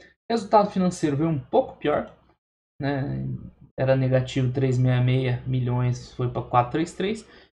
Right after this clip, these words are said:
Isso porque a gente já vai ver, ela tá tomando um pouco de dívida pra investir.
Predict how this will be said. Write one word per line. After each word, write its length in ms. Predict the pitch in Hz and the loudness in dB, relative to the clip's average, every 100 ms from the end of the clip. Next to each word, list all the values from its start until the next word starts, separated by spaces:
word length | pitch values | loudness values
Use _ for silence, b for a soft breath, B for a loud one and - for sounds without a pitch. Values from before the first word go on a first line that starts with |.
| - | -6
Isso 200 | 226 - | -6 -4
porque 380 | 269 233 190 190 | -4 -4 -2 0
a 60 | |
gente 180 | 190 190 | 2 2
já 80 | 180 | 2
vai 200 | 175 165 | 2 0
ver, 280 | 123 135 156 | -2 -2 -2
ela 180 | 143 | -2
tá 160 | 147 175 | 0 -2
tomando 380 | - 147 175 185 | 0 0 2 2
um 60 | |
pouco 260 | 180 175 170 | 4 4 2
de 100 | 175 | -4
dívida 400 | 160 139 156 156 | -4 -2 -2 -2
pra 180 | - 160 | -4 -4
investir. 540 | 165 180 - 139 - | -2 -2 -4 -6 -6